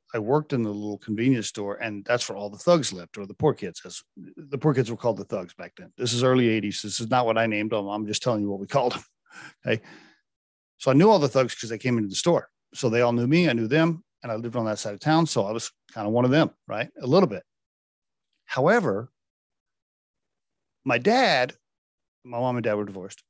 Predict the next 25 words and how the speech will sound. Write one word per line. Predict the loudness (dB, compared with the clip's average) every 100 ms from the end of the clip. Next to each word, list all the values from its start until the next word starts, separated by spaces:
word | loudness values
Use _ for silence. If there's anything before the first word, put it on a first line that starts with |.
| -4
My | 2
dad | 4 4
had | 4 4
a | 4
little | 4 2
bit | 0
of | 0
money. | 2 2 0
So | -4 0 4 4 4 2 -2
I | -4 -2
always | -2 -2
drove | 0 0
a | 0
nice | -4 -6
car. | 0 2 4 4 2 -2 _ _ _ _
I | -6
always | -4 -2
had | 0
nice | 0 -2 -4
clothes. | 0 2 2 0 -4
I | -8
always | -8 -6
had | 0 2 2
material | -2 -2 -2 0
things. | -2 -4 -2 -2 0 -2 -4 -8